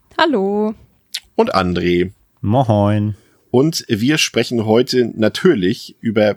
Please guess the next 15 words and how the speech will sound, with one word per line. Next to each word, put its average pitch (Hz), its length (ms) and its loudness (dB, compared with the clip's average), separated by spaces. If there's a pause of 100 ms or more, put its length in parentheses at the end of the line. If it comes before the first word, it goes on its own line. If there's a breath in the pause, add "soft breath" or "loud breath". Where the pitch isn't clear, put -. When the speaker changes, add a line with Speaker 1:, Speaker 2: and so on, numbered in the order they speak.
Speaker 2:
Hatchet - 340 -2
zwei. 107 360 2
Das - 180 -2
habt - 160 -4
ihr 95 100 0
euch, 98 380 -2
äh, 92 180 -2
vermutlich 107 560 -2
schon 101 440 0
gedacht. 95 440 -4
Wir 92 100 -2
legen 113 200 0
auch - 240 -4
gleich 98 360 -4
los, 120 340 2